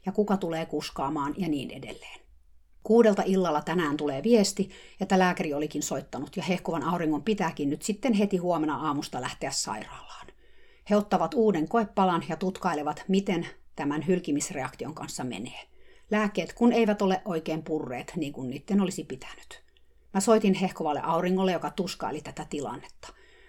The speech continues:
Kauhea huoli oman terveytensä lisäksi myös hevosesta ja siitä, miten se suoriutuu tästä kaikesta muutoksesta ja nyt vielä ilman hehkuvaa aurinkoa.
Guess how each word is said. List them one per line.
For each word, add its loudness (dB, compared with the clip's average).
Kauhea 4
huoli 2
oman 0
terveytensä -4
lisäksi 0
myös 4
hevosesta -2
ja -4
siitä, 2
miten 2
se 0
suoriutuu -2
tästä -6
kaikesta -6
muutoksesta -8
ja -6
nyt -6
vielä 4
ilman 0
hehkuvaa -8
aurinkoa. -12